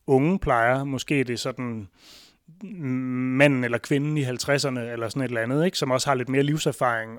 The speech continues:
at bygge en samtale på. Øhm, så tror jeg godt, man kan give en, en god, en god oplevelse. Og det vil selvfølgelig rigtig meget afhænge af, at det er den samme plejer, at der ikke er meget stor udskiftning i det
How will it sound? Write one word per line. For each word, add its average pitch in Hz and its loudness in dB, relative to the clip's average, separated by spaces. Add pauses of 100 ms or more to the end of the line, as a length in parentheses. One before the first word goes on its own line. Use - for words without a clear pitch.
at 120 -8
bygge 143 -4
en 123 -2
samtale 131 -2
på. 135 -6 (580)
Øhm, 113 -2
så - -2
tror 214 6
jeg 160 6
godt, 147 4 (100)
man 143 2
kan 135 -4
give 156 -4
en, 107 -12 (500)
en 123 -6
god, 147 2
en 127 -8
god 156 6
oplevelse. 107 -4 (680)
Og 120 -8
det 127 0
vil 135 0
selvfølgelig 151 2 (380)
rigtig 143 4
meget 147 8
afhænge 156 6
af, 135 4
at - -2
det 135 0
er 131 2
den 127 -2
samme 143 2
plejer, 120 -2
at 104 -8
der 113 -2
ikke 127 -2
er 117 -4
meget 120 -2
stor 139 -2
udskiftning 123 -8
i - -6
det 123 -6